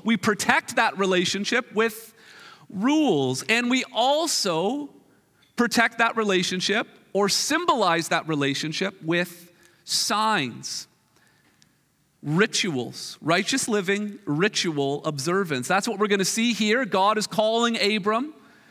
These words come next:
to righteous living, to walk before God and to be blameless. And he's calling Abram to practice circumcision, ritual obedience, because of the relationship that he has with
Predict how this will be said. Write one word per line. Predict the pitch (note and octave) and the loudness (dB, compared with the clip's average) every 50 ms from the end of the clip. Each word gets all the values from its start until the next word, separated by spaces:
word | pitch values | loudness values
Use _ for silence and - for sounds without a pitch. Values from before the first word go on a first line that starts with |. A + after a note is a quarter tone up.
| - - - _ _ - _ _ _ | -20 -20 -20 _ _ -20 _ _ _
to | - A3 A3+ G#3 F#3 | -2 0 0 0 0
righteous | D#3+ D#3+ E3+ F#3 G#3 A3 B3 - - - A#3+ G#3+ - G#3+ | 0 2 4 4 4 4 2 0 0 -2 0 0 0 -2
living, | G#3 G#3+ A3 G3+ G#3+ D#3+ C#3 C3+ | -2 -2 0 0 -2 -2 0 0
to | F3+ D#3+ | 0 2
walk | D#3+ F3+ G3 G#3+ A3 - | 2 4 4 2 2 0
before | A#3 G#3+ - A3 A3+ A3+ | -6 -4 -2 -2 -2 0
God | F#3+ G#3+ G#3 G#3 G#3 G#3 | 2 4 4 4 4 2
and | G3+ G3+ | 0 -2
to | - F3+ | -2 -2
be | G#3 G#3 | -2 -2
blameless. | D#3+ - F3+ F#3 G3 A3 A3 G3 D#3 D3 - - - - - - - - - | -2 -2 -2 0 0 0 -2 -4 -4 -8 -10 -12 -14 -16 -18 -20 -20 -6 -2
And | - F#3 G3 | 0 0 0
he's | G3 - | 0 -2
calling | - - A3 A3 G#3+ A3+ A3+ A3+ A3+ A3+ A3 A3 | 0 0 2 2 2 2 2 2 2 2 2 2
Abram | A3 F#3+ G#3+ G#3 G3 F#3+ | 2 2 2 0 0 0
to | - - G#3 - | 0 0 0 -2
practice | - - - - A3 G#3+ A3 A3+ - - A3+ A3+ - | -2 -10 -4 2 4 4 4 2 0 -4 -4 -4 -2
circumcision, | - A#3 A#3 - A#3+ G#3+ F3+ - G3 E3+ D3 D#3+ C3+ B2 - - - - | -2 -2 -2 -2 -2 -4 -2 0 0 0 0 0 -4 -4 -8 -12 -14 -6
ritual | C#3 C#3 E3+ A3 A3+ - - A#3 A#3+ A3+ A3+ A#3 A#3 A3+ A3+ A3 A3 - - - - - - | -2 2 2 2 2 0 -4 -4 -2 0 0 2 2 2 2 0 -2 -4 -14 -20 -16 -2 2
obedience, | G3+ G3 F3 D#3 G#3 A3 A#3 A3+ A3 E3 C3 B2 B2 D3 F3+ - - - - - | 2 2 2 2 2 2 2 2 2 2 2 2 0 -2 -4 -6 -8 -8 -8 -8
because | - - F3 E3 - - G3+ G3+ F#3 | -6 -6 -6 -4 0 0 2 2 2
of | G3+ F#3 - | -2 -4 -2
the | F#3+ F3 | -2 -2
relationship | D#3 E3 E3 E3+ F3 F3+ - - D3+ C#3+ - D#3 D3 - | 0 0 2 2 0 0 -2 -4 -4 -4 -4 -6 -6 -4
that | D#3+ D3 | -4 -4
he | D3+ | -2
has | D3+ D3 C#3+ C#3 C#3 C#3+ C#3+ - - - - - - - _ _ _ _ _ _ _ _ _ _ | 0 0 0 0 -2 -2 -4 -6 -8 -10 -12 -16 -20 -20 _ _ _ _ _ _ _ _ _ _
with | - C3 C3+ C3 D3 C#3 C#3+ - - - - | -2 0 0 0 0 -4 -8 -12 -14 -16 -20